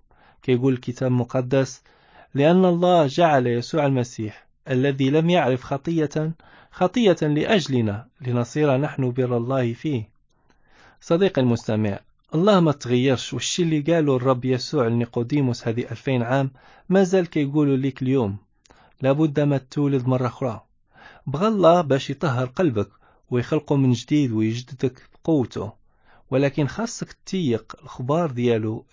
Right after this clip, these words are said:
اللي كيفرح، خاصك تآمن بالمسيح اللي صافته، وخاصك تيق باللي يسوع اللي ما خطأ حتى مرة راه خلص دين الخطية ديالك باش تعيش في الحضرة ديال الله على الدوام.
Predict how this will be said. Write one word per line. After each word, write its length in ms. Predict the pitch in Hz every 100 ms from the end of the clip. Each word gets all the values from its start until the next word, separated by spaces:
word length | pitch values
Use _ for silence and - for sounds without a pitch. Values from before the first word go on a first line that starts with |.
| 123
اللي 140 | 113
كيفرح، 680 | - 113 - 151 101 - _ _ _ _ _
خاصك 360 | - 143 - -
تآمن 400 | - 202 220 170
بالمسيح 580 | 143 139 135 - 127 117
اللي 140 | 117
صافته، 500 | - 156 - 117 107 - _ _ _ _ -
وخاصك 500 | 113 135 131 - - _
تيق 400 | - 220 147 -
باللي 240 | 120 120
يسوع 440 | 120 113 - 160 - _ -
اللي 260 | 123 120
ما 180 | 113 185
خطأ 300 | - - 135
حتى 320 | - - - 175
مرة 420 | 156 110 107 113 _ _ - _
راه 180 | 147 143
خلص 520 | 139 226 202 131 -
دين 260 | 131 147 139
الخطية 520 | 123 127 123 175 139
ديالك 380 | 113 110 98 107 _ _ _ _ -
باش 180 | 113 -
تعيش 320 | 123 160 -
في 60 |
الحضرة 400 | 139 - 170 135
ديال 180 | 113 113
الله 300 | 110 110 104
على 200 | 101 107
الدوام. 460 | 98 - 107 98